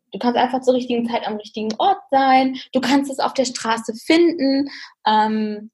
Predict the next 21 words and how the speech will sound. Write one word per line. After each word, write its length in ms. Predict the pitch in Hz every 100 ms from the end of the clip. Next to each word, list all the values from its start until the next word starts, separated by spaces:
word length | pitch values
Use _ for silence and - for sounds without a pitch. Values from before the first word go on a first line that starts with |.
| _ _ _
wir, 180 | 233 226
wir 140 | 254
haben 300 | 262 262 - 226
bei 180 | 233
uns 160 | 247 262
im, 380 | 233 226 214 -
im 180 | 220 220
Haus, 260 | 277 294 269
wo 60 |
ich 180 | 254 226
wohne, 240 | 247 262
da 140 | 247 220
ist 160 | 220
so 100 | -
ein, 240 | 208 202 202
wie 60 |
so 100 | 214
ein, 180 | 202 190
äh, 280 | - 185 175 - - _ 196
Flurflohmarkt. 1040 | - 247 294 370 - 302 311 311 320 320
Also 220 | - 202